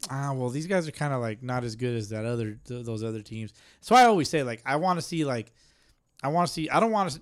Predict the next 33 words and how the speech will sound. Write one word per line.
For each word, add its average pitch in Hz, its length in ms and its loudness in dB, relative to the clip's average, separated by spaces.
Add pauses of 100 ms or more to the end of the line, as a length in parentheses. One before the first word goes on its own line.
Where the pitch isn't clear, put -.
(240)
I 160 100 0
don't 226 100 2
wanna 214 200 0
go 196 100 0
to 170 100 0
a 131 60 -4
game 143 180 -2
where 131 120 -2
it's 117 100 -6
just, 110 100 -12
like, 110 160 -10
it's 113 140 -6
just - 240 -6
the 117 80 -8
two 117 180 -8
top 107 280 -10
teams, 98 260 -20
'cause, 104 180 -18
like, 101 260 -18 (220)
top 131 220 -6
teams 120 220 -6
in 117 80 -6
divisions, 113 280 -6
like, 107 120 -6
the 113 80 -10
game, 120 300 -4
of 113 140 -12
course, 127 320 0 (380)
naturally 117 300 -4
is 107 60 -6
gonna 113 140 -8
be 107 120 -10
competitive. 117 460 -6